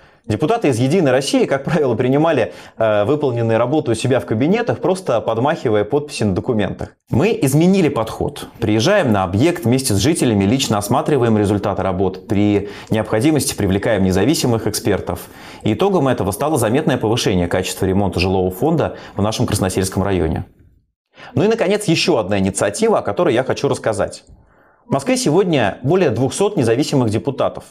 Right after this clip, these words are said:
Многим не хватает опыта, на кого-то давят чиновники, и поэтому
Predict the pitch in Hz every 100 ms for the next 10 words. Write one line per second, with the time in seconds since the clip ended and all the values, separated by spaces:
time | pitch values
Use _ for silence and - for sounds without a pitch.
0 | _ _ _ - - _ - 214 190 123
1 | 127 123 131 110 196 202 147 131 110 110
2 | 113 160 190 117 107 101 - 135 185 143
3 | 104 110 104 165 208 160 123